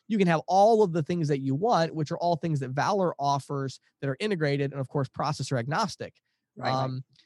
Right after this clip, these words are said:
Speaker 1: so it's one of those things where, you know, it's really interesting for me to actually firsthand see the excitement from the salespeople. That's what was cool
Speaker 2: Mm-hmm.
Speaker 1: to me is here's an iso that said, "Hey, let's jump in with Valor and give it a shot."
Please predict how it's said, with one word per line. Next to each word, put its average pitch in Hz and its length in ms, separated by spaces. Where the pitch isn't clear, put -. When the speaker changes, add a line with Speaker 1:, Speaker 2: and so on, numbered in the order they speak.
Speaker 1:
so 185 360
it's 196 140
one 247 120
of - 60
those 220 100
things 214 220
where, 180 260
you 202 80
know, 202 80
it's 170 120
really 285 260
interesting 240 340
for 175 160
me 190 260
to 175 80
actually 165 280
firsthand 170 560
see 175 580
the 165 120
excitement 190 560
from 151 140
the 135 80
salespeople. 175 760
That's 165 240
what 214 80
was 147 120
cool 160 180
Speaker 2:
Mm-hmm. 147 100
Speaker 1:
to 151 60
me 160 320
is 151 200
here's 220 240
an 233 60
iso 185 480
that 147 140
said, 147 200
"Hey, 165 280
let's 147 260
jump 196 240
in 196 100
with 165 140
Valor 165 320
and 143 80
give 147 100
it 139 60
a 131 60
shot." 175 400